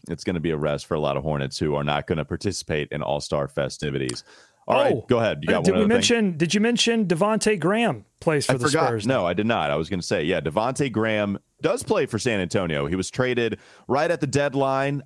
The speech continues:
Speaker 1: I forget what the trade involved. I think maybe multiple second-round picks because every trade did. But Devontae is now playing for the Spurs. He did play the other night in this box score against Cleveland where they lost one seventeen to one oh nine. Um,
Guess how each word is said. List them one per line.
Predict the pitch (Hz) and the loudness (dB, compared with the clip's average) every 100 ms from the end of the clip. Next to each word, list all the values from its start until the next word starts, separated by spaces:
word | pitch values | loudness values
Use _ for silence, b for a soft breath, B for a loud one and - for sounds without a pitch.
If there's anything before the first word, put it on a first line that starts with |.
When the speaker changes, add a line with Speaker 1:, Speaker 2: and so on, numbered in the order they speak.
| 117 | -4
Speaker 1:
I | |
forget | 120 143 220 233 | -4 -6 -4 -2
what | 208 | -4
the | 139 | -6
trade | - 147 139 127 | -4 -2 0 0
involved. | 110 78 87 95 104 117 107 | -2 -2 -2 0 0 0 -2
I | |
think | 101 113 - | -2 -4 -4
maybe | 95 92 95 107 131 | -4 -2 -2 -2 -2
multiple | 127 127 120 139 143 151 | -2 -2 -4 -4 -4 -6
second-round | - 143 143 - 143 143 | -6 -4 -4 -6 -4 -4
picks | 139 147 139 | -4 -4 -4
because | - 90 82 | -8 -4 -2
every | 78 73 | -2 -2
trade | 76 92 90 | -2 -2 0
did. | 95 104 120 b b _ | -2 -2 -6 b b _
But | 113 98 80 | 0 2 0
Devontae | 82 92 104 110 113 101 | 0 0 0 0 0 2
is | 92 82 | 0 0
now | 92 | 0
playing | 90 101 92 87 | 0 0 0 -2
for | |
the | 85 | -4
Spurs. | 78 - 87 85 87 | -4 -2 0 -2 -2
He | |
did | 82 95 | -4 -2
play | 104 95 | -2 0
the | 82 | 0
other | 78 71 | 0 -2
night | 71 82 71 71 - | 0 0 0 -2 -4
in | 85 | -2
this | 80 78 - _ | -2 -4 -12 _
box | 95 87 87 | -2 -2 -4
score | - - | -8 -6
against | 78 80 - | -4 -4 -6
Cleveland | - 104 95 78 69 | -4 -2 0 -2 -4
where | 67 | -2
they | 71 | -2
lost | 71 73 73 | 0 -2 -2
one | 82 82 | -4 -4
seventeen | - 78 76 80 | -4 -4 -4 -4
to | 73 | -2
one | 69 | -4
oh | 65 | -4
nine. | 67 76 71 67 65 B B B - | -2 -2 -2 -4 -8 B B B -4
Um, | 85 80 71 67 | -2 0 -2 -6